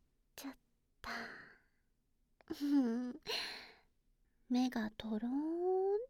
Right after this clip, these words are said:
てしちゃってる。かわいいな。それに、おちんぽもさっきより硬くしちゃって。うん。次は、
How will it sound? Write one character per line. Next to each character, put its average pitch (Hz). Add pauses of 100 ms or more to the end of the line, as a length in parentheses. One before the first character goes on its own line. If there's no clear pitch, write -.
(160)
て 311 (220)
し -
ち -
ゃ 247
っ 240 (180)
て 254
る。 285 (1080)
か -
わ 269
い 311
い 302
な。 294 (2500)
そ -
れ 240
に、 254 (440)
お 233
ち -
ん 359
ぽ 311
も 226
さ -
っ - (340)
き 349
よ 294
り 262
硬 269
く 277
し -
ち -
ゃ 320
っ - (220)
て。 320 (1600)
う 277
ん。 233 (1120)
次 233
は、 233